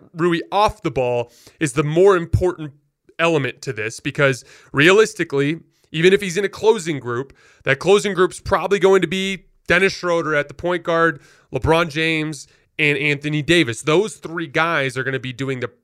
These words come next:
the lion's share of the offensive creation. So it's more important to look at what Rui does off the ball. Now, the biggest concern I have with Rui in his specific fit with the Lakers is he is not a good spot-up player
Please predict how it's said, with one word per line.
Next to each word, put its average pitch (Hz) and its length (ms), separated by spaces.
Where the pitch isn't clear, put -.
the 135 180
lion's 139 500
share 120 380
of 117 140
the 123 180
offensive 127 560
creation. 135 760
So 139 140
it's 131 160
more 170 340
important 147 440
to 139 80
look 143 160
at 151 120
what 123 120
Rui 123 260
does 110 340
off 110 240
the 123 80
ball. 113 240
Now, 143 160
the 131 120
biggest 240 540
concern 185 500
I 123 120
have 175 340
with 127 160
Rui 104 460
in 151 100
his 139 120
specific - 500
fit 143 140
with 135 100
the 127 80
Lakers 139 400
is 110 120
he 160 140
is 110 140
not 143 400
a 135 100
good 117 280
spot-up 110 480
player 104 400